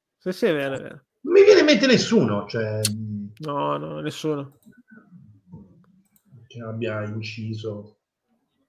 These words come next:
Speaker 1: Se volete il prossimo anno facciamo la, la lega di quelli del picco, se volete troviamo otto scappati di casa e facciamo il fantacalcio di quelli del picco.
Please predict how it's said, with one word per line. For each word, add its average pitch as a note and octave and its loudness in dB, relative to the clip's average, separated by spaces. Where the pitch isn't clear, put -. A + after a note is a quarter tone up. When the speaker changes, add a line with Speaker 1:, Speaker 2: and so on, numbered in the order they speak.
Speaker 1:
Se F3 2
volete A#3 10
il A3 8
prossimo G#3 4
anno A#3+ 8
facciamo G3 4
la, E3+ 8
la E3+ 8
lega F#3+ 6
di F3+ 4
quelli F3+ 2
del E3+ 2
picco, E3 -2
se D#3+ -4
volete F3 2
troviamo E3 2
otto E3 2
scappati F3+ 4
di E3+ 6
casa F#3 8
e E3 4
facciamo D#3+ 0
il D#3 0
fantacalcio E3 0
di D#3+ 8
quelli D#3 4
del D#3 0
picco. C3+ 6